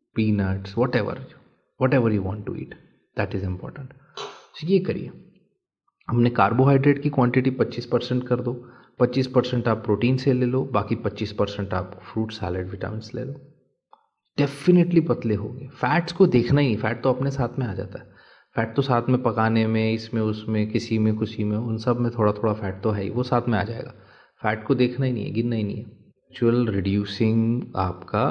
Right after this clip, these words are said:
वेट, तो ये आपका वेट है। Calorie counting is a difficult task, calorie counting में मत जाओ, बस look for these simple rules। और फिर भी अगर आपका वज़न नहीं कम हो रहा,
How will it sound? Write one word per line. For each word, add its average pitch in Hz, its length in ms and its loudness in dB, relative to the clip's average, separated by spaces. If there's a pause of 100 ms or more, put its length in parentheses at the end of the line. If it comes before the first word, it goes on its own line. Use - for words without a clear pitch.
वेट, 87 440 -4
तो 95 60 -10
ये 113 280 2
आपका 120 340 0
वेट 90 300 0
है। - 440 -12 (280)
Calorie 147 420 2
counting 127 320 0
is 139 180 2
a 113 40 -2
difficult 101 460 0
task, 107 360 -10
calorie 101 280 -2
counting 117 320 0
में 120 140 0
मत 98 260 -2
जाओ, 147 160 -10 (240)
बस - 460 -6 (200)
look 147 180 2 (180)
for 131 160 6
these 110 680 -2
simple 98 480 0
rules। - 240 -8
और 113 120 0
फिर 202 340 6
भी 113 240 2
अगर 101 260 0
आपका 98 480 0 (420)
वज़न 107 260 6
नहीं 101 400 6
कम 135 180 4
हो 110 200 2
रहा, 104 340 2